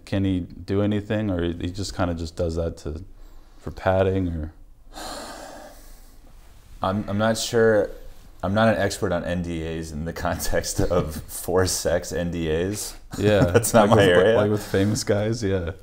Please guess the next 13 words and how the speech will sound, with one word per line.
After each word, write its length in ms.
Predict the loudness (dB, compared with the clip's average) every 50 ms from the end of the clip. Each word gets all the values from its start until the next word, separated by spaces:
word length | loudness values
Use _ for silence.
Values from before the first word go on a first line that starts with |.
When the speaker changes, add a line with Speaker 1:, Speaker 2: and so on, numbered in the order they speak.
| -20 -20 -20 -20 -20 -20 -20 -20 -20 -8 2
Speaker 2:
But 600 | 8 8 8 10 8 6 4 0 -4 -12 -12 -8
generally, 880 | -2 2 4 4 4 4 2 2 2 2 2 0 0 0 -2 -4 -6 -8 -6
yeah, 400 | -2 0 0 0 0 -4 -8 -8
non-disclosure 720 | -4 -2 -2 -2 -2 -4 -6 -4 -4 -2 -2 -2 -2 -4 -4
agreements 480 | -4 -4 -4 -4 -4 -4 -6 -6 -6
are 80 | -8 -8
enforceable. 920 | -8 -6 -4 -4 -2 -2 -4 -6 -10 -12 -12 -8 -6 -6 -6 -6 -8 -12 -18 -18 -18 -20 -20 -20 -20 -20 -20 -12 -8
And 280 | -4 -4 -2 -2 -2 -4
it's 140 | -4 -6
just 180 | -6 -8 -6 -6
a 60 | -4
matter 360 | -4 -2 -2 -2 -2 -2 0 0
of, 280 | -2 -2 -2 -6 -10